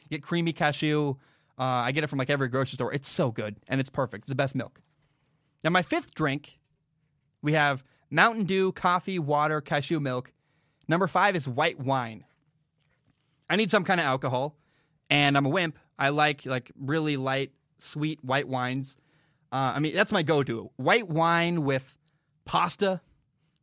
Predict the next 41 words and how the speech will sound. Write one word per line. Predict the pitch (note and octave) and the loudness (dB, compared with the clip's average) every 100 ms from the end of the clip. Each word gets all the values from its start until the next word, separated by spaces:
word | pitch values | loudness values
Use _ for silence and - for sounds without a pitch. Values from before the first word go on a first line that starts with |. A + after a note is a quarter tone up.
| _ | _
and | B2+ C#3+ | -2 0
a | |
good | D3+ C#3 | 2 2
movie. | C3+ C3+ | 0 2
That's | D#3+ F3 | 0 0
a | C#3+ | 0
great | D#3 D#3+ | 0 0
night | C#3+ C#3+ C#3 | -2 -2 -2
to | |
me. | D3+ | -2
I | B2+ | 0
love | C#3+ D3 | 0 0
that | C3 C3 | -2 -2
kind | B2 | -6
of | |
stuff. | C3 A#2+ - _ _ _ _ _ - | -4 -6 -8 _ _ _ _ _ -4
And | C3 C3 | -2 2
I | C#3+ | 2
know | D#3+ D3+ | 2 2
I'm | C#3 | 0
wimpy. | D3 E3 E3 D3+ - | 0 0 0 -2 -2
I | - | 0
don't | D3 | 0
really | C#3 C#3 | 0 0
care. | D3 C3+ A#2+ - _ _ _ - | 2 2 0 -6 _ _ _ -2
Uh, | C3 B2+ | 0 4
those | E3+ D#3+ | 4 4
are | |
the | D#3+ | 0
five | - D#3 D3+ | 2 2 2
drinks | D#3 D3+ | -2 0
I | |
would | C#3 C3+ | 0 0
choose | C#3 | 0
if | A#2+ | 2
I | C#3 | 0
had | C#3 | 0
to | |
choose | C3+ C#3 - | -2 -2 0
five | D#3 D#3 C3+ | 2 2 2
drinks | C#3+ B2 - | -2 -4 -10